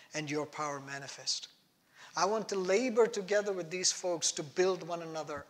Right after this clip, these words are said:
up. I want to see the church grow." What would the difference be if our church and every church was that way?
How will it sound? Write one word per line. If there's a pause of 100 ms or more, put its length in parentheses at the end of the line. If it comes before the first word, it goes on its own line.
up. (500)
I
want
to
see
the
church (480)
grow." (1000)
What
would
the
difference
be (960)
if (100)
our
church
and
every
church (420)
was
that
way?